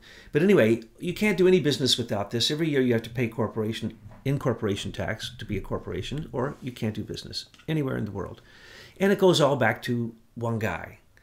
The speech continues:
Well, when we talked about the Dutch East India Company, that's what these people are. They're the corporate warlords. When we're talking about the banking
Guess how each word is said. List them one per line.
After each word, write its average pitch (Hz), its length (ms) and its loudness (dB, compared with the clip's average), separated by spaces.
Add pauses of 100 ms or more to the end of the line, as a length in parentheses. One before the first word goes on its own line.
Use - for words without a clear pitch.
(380)
Well, 143 220 6
when 147 120 4
we 170 80 4
talked 180 240 2
about 147 200 0
the 135 80 2
Dutch 147 340 0
East 123 240 -2
India 107 220 -4
Company, 107 580 -6 (240)
that's 165 260 4
what 143 220 4
these 117 240 2
people - 320 -8
are. - 240 -14 (480)
They're 120 260 -2
the 120 80 0
corporate 113 640 -2 (320)
warlords. 98 600 -8 (360)
When 143 100 -2
we're 151 60 2
talking 156 240 0
about 151 180 2
the 139 60 2
banking 131 920 0